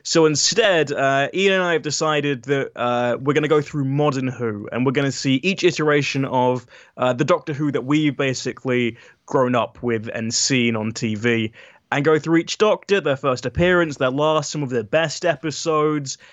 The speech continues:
and just sort of how the, the character and the lore has changed, uh, overall. Because I think we both have a, a big history with Doctor Who as, as fans in,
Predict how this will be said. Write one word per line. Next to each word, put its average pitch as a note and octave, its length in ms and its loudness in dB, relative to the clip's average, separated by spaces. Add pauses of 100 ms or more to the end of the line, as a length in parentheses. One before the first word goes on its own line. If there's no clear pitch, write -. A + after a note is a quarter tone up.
(260)
and F#3+ 240 0
just A#3 200 -4
sort B3+ 140 -2
of A#3 60 2
how A#3 300 0
the, A3+ 320 2
the G3 100 2
character G3+ 540 0
and F#3 100 2
the F3+ 80 2
lore E3 400 2
has C#3+ 220 -4
changed, D3+ 720 -2
uh, B2+ 500 2
overall. A#2+ 600 0
Because C#3 280 0
I D3 100 4
think E3+ 280 0
we E3+ 80 4
both E3+ 240 2
have D#3 220 -2
a, C#3 140 2
a C#3 120 -2
big D#3 220 -2
history D3+ 420 -4
with C3 160 -2
Doctor C3 320 -2
Who A#2+ 380 -2
as, A#2 280 0
as - 200 -6
fans A2+ 520 -2
in, A2+ 320 -4